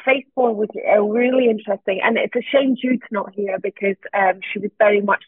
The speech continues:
the lead on this, and she did a marvelous job. So she worked with John Otter and Leslie Price on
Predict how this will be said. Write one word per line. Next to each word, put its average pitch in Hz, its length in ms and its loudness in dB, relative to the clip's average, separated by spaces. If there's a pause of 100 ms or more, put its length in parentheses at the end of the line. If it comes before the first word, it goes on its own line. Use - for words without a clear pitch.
the 196 80 2
lead 202 240 4
on 190 160 4
this, 180 240 -4
and 180 120 -10
she - 80 -14
did 180 160 0
a 185 60 4
marvelous 185 460 2 (100)
job. 185 300 0
So 190 80 -6 (100)
she 220 160 2
worked 196 300 2 (160)
with 185 220 4 (440)
John 196 220 4
Otter 185 440 0 (120)
and 180 520 -2 (320)
Leslie 190 440 -4
Price 185 340 -2 (220)
on 180 360 0